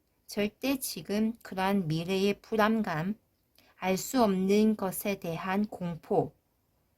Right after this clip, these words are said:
절대 걱정할 필요가 없다라는 좋은 카드가 나왔네요. 우리 사 번 분들 올 여름 이런 행운을 잘 사용하셔서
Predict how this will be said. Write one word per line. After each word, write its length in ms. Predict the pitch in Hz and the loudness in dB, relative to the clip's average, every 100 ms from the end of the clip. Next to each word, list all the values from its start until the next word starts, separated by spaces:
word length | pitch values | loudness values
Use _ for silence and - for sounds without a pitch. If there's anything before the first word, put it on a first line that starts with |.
| _ - 262 302 | _ -2 0 0
절대 800 | - 190 190 _ - 247 277 302 _ _ _ _ _ _ _ _ _ _ _ - | -2 -6 -6 _ -4 0 0 -2 _ _ _ _ _ _ _ _ _ _ _ -4
걱정할 560 | 233 - 294 294 277 | -4 0 2 4 2
필요가 600 | - 302 302 294 277 269 | 0 -2 0 4 2 2
없다라는 960 | - - - 156 143 _ _ 180 175 196 | -4 -8 -2 0 -2 _ _ -2 0 -2
좋은 380 | - 175 175 208 | -4 -4 0 0
카드가 500 | - 233 226 175 165 | -2 -4 -4 -4 -4
나왔네요. 720 | 139 139 160 151 135 147 240 _ _ _ _ _ _ 185 | -4 -2 -2 -2 -2 -2 -4 _ _ _ _ _ _ -6
우리 120 | 202 | -6
사 220 | - 214 | -2 2
번 180 | 247 247 | 4 4
분들 560 | 214 196 226 196 - - _ _ _ _ - | 2 0 2 0 -2 -8 _ _ _ _ 0
올 300 | 220 233 180 | 4 6 4
여름 640 | 185 196 175 208 165 135 - _ _ _ _ | 2 0 0 0 0 -2 -6 _ _ _ _
이런 200 | 196 202 | -2 0
행운을 500 | 220 277 277 294 277 | 0 2 2 2 0
잘 300 | 247 - 175 | -2 -4 -6
사용하셔서 1040 | 185 - 208 226 196 160 151 - 156 220 | -6 -2 0 2 0 -2 -8 -2 0 0